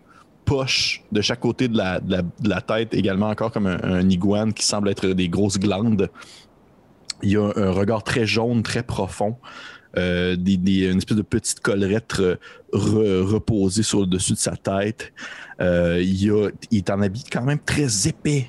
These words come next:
vraiment, vraiment, vraiment des vêtements épais, sombres, très épais pour quelqu'un qui vit dans le désert.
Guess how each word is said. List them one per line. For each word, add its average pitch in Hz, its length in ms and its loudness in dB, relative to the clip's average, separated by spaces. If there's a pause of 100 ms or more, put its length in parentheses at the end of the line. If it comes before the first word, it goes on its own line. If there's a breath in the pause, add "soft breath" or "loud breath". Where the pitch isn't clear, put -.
vraiment, 117 280 2
vraiment, 123 320 0
vraiment 117 240 2
des 110 160 2
vêtements 110 400 2
épais, 123 320 -2
sombres, 117 640 0 (320 loud breath)
très 139 200 -2
épais 139 180 -2
pour 131 180 -4
quelqu'un 110 240 0
qui 107 220 0
vit 104 160 2
dans 107 120 0
le 95 60 -2
désert. 98 640 -2